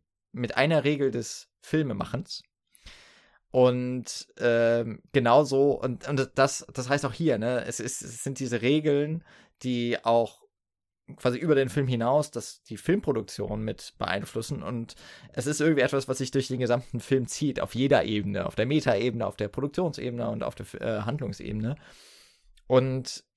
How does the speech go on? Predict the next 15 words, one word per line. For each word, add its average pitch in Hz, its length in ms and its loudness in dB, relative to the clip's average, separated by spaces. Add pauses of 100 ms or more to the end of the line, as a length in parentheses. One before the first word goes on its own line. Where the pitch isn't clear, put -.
wird 127 520 0
aber 123 160 4
dadurch 127 340 4
auch, - 200 -6 (160)
glaub 131 240 4
ich, - 260 -6
sehr, 110 720 2 (160)
sehr 113 240 2
durchdacht. - 720 -4 (580)
Und 117 480 0
es 127 80 -4
ist 180 180 2
mal, 147 360 6
finde 147 320 -4
ich, - 200 -12